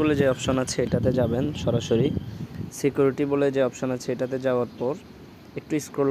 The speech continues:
করে নিচের দিকে যাবেন, নিচের দিকে একটু স্ক্রল করে যাবেন। যাওয়ার পর এইখানে দেখতে পাচ্ছেন যে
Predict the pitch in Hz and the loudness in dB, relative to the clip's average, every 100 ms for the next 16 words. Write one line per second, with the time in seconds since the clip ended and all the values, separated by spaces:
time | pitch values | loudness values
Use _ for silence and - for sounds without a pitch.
0 | 135 139 139 135 123 110 117 110 107 98 | 2 2 0 -2 -4 -4 -4 -2 -4 -6
1 | 90 120 117 110 - - 135 151 - - | -8 -8 -6 -8 -8 -4 -4 -4 -8 -10
2 | - - - - 135 - 135 131 139 135 | -10 -14 -8 -4 -4 -2 0 0 0 0
3 | 135 123 123 151 196 - - - - 123 | 2 0 0 -4 -6 -10 -16 -16 -12 -2
4 | 123 123 117 131 117 135 185 - - - | 4 4 4 2 2 2 0 -10 -16 -16
5 | - - - - - - 139 131 143 143 | -16 -14 -14 -14 -14 -6 0 0 2 2
6 | 139 135 139 131 - 139 143 | 2 2 2 0 2 0 0